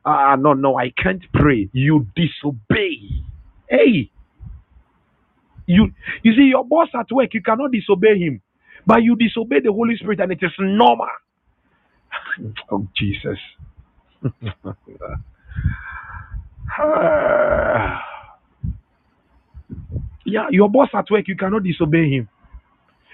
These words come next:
but you disobey the Holy Spirit. You disobey God, and you see to be normal.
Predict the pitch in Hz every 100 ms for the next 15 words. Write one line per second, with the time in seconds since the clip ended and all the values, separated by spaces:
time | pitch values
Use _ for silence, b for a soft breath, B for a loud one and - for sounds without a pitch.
0 | b 233 202 196 170 127 196 - 185 -
1 | 294 233 196 240 226 214 - - 202 170
2 | - B B 190 233 156 220 - 202 180
3 | - - 269 208 143 - 277 262 - _
4 | - - _ _ _ _ b b b -
5 | 127 131 123 - 175 147 135 107 117 110
6 | 131 107 101